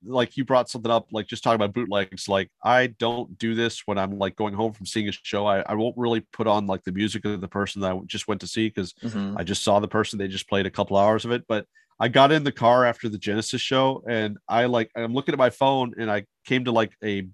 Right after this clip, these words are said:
Speaker 1: bootleg from the Abacab tour. I put it on. I was listening to Genesis all the way home. So,
Speaker 2: <laughs> Yeah.
Speaker 1: yeah, I mean, totally agree with everything you said. And it's like, if people have a way to get out and see this tour, they should do it 'cause it's just a really fun, emotional, memorable time.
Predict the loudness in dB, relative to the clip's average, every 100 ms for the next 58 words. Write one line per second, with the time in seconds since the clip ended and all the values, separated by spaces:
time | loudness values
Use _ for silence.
0 | _ _ -2 -2 2 2 0 -2 -6 -2
1 | 0 -2 2 2 2 0 0 -2 _ _
2 | _ _ _ -8 0 2 4 2 -2 -4
3 | -2 -2 -2 -4 -2 0 -2 -2 -4 -2
4 | -2 0 0 -2 -6 -8 0 2 2 -2
5 | -16 -18 -8 2 4 4 0 -6 -6 -8
6 | -10 _ _ -20 -20 -16 0 4 6 6
7 | 4 2 2 0 -2 -4 -4 0 0 0
8 | -4 -8 -6 -6 -6 -6 -6 -4 0 2
9 | 2 2 0 0 0 2 0 -6 -10 -6
10 | -6 -6 -4 -2 -2 -6 _ _ -6 -6
11 | -4 -6 -6 -6 -8 -14 -16 -20 -20 -20
12 | -16 -14 -12 -6 -4 -4 -4 -4 -4 -4
13 | -8 -6 -6 -6 -6 -6 -8 -14 _ -6
14 | -4 -4 -8 -12 -16 -16